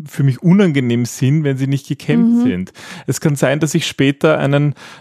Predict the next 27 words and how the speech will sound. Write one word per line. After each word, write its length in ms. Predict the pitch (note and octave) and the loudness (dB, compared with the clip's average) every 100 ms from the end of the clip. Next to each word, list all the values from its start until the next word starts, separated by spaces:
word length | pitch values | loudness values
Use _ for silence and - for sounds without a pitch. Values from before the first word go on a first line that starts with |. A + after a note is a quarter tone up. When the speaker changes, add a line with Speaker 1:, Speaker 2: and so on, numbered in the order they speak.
| - | -4
Speaker 1:
ähm, 460 | D3+ D3 C#3+ D3 B2 | 0 2 2 0 -2
weiß 220 | - D3+ | -2 0
ich 80 | E3+ | 2
nicht, 240 | C3+ B2 C#3+ | 0 0 -2
einen, 200 | C3 C3 | -2 -2
eine 200 | C3+ C#3 | -2 -2
Kopfbedeckung 720 | E3 - - - B2 - C3 | -4 -4 -4 -2 -4 -4 -8
tragen 400 | A2+ G2+ A#2+ C3 | -2 -2 0 2
werde 240 | B2+ C#3+ | 2 2
und 80 | C#3+ | 0
mich 140 | C#3+ | 0
deswegen 380 | - C#3 D3+ C#3+ | -2 0 0 -2
anders 600 | C#3 A#2 D#3+ F3 - - | -2 -2 0 0 -2 -10
kämme 420 | - B2 C3 E3+ | -2 0 2 0
als 240 | C#3 C#3 D#3+ | 0 -2 0
an 80 | C#3+ | 0
einem 200 | D3 D3 | 0 -2
Tag 360 | B2+ G#2 C#3+ | -2 0 0
im 140 | D3+ C#3+ | -2 -2
Sommer, 440 | - B2+ D3+ C#3+ | -2 0 0 0
wo 60 | C#3+ | -2
es 160 | - | -4
heiß 260 | A2+ G#2+ D#3 | -2 0 0
ist 200 | D3 C#3+ | -2 -2
und 100 | C#3 | -6
ich 60 | |
vielleicht, 280 | - C#3+ - | -2 -2 -4